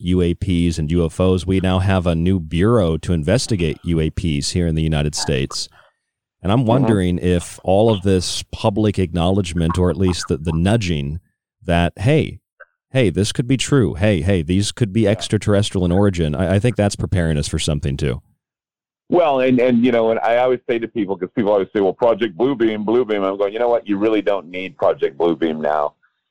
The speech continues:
Speaker 2: I mean, they convinced an entire world that an invisible enemy is knocking on their doorstep, waiting to kill them. Uh, they can do the same
Speaker 1: And,
Speaker 2: thing with aliens.
Speaker 1: and they
Speaker 2: They
Speaker 1: did
Speaker 2: don't
Speaker 1: it
Speaker 2: have to produce a
Speaker 1: rapidly.
Speaker 2: body.
Speaker 1: They did it real
Speaker 2: Yeah.
Speaker 1: fast, too, Clyde.
Speaker 2: Yeah.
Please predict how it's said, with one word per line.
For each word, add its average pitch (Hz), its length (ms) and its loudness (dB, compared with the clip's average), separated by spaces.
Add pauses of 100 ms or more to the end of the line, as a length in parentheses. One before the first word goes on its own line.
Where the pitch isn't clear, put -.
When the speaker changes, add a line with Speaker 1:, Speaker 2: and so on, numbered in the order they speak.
(240)
Speaker 2:
I - 40 -2
mean, 98 160 2
they 107 80 2
convinced 110 460 0
an 92 60 2
entire 117 420 2
world 101 320 0
that 85 100 -6
an 92 120 -6
invisible 95 520 -2
enemy 92 380 -4
is 80 120 -6 (220)
knocking 98 320 -2
on 87 80 0
their 85 120 0
doorstep, 90 520 0
waiting 90 280 -2
to 78 60 -10 (120)
kill 98 200 0
them. 71 300 -6 (540)
Uh, 82 100 2
they 85 140 -2
can 85 120 -14
do 90 100 -2
the 78 180 -6
same 95 120 0
Speaker 1:
And, 76 100 0
Speaker 2:
thing 87 100 2
with 82 100 0
aliens. 87 280 0
Speaker 1:
and 98 80 2
they 98 80 2
Speaker 2:
They 107 100 4
Speaker 1:
did 110 60 4
Speaker 2:
don't 90 180 0
Speaker 1:
it 90 40 0
Speaker 2:
have 113 120 2
to - 100 -2
produce 76 60 -4
a 78 80 -2
Speaker 1:
rapidly. 71 100 -2
Speaker 2:
body. 82 460 0 (260)
Speaker 1:
They 92 100 0
did 104 140 2
it 87 160 0
real 95 280 2
Speaker 2:
Yeah. 95 120 -2
Speaker 1:
fast, 90 340 -2
too, 92 160 0
Clyde. 65 380 -6 (640)
Speaker 2:
Yeah. 117 200 2